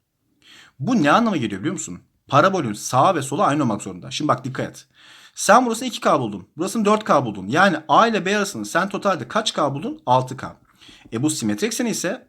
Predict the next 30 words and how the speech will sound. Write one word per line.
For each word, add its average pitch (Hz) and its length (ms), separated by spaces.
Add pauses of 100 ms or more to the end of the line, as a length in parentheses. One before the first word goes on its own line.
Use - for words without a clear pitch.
o 113 100
zaman 123 260
bu 147 100
uzaklığı 196 540
iki 131 280
eş 202 220
parça - 360
ayırmak 196 340
zorunda. 110 420 (380)
Yani 147 500
bunun 175 180
sağ 208 340
tarafı 170 360
üç - 280
k, 247 340 (360)
sol 226 400
tarafı 220 440 (120)
üç 135 220
k 208 240
olmalı. 113 360
E 110 60
sol 185 280
tarafı 208 220
üç 208 240
k 196 140
olacaksa 185 500
iki - 200
k 202 160
zaten 208 360
burada. 214 320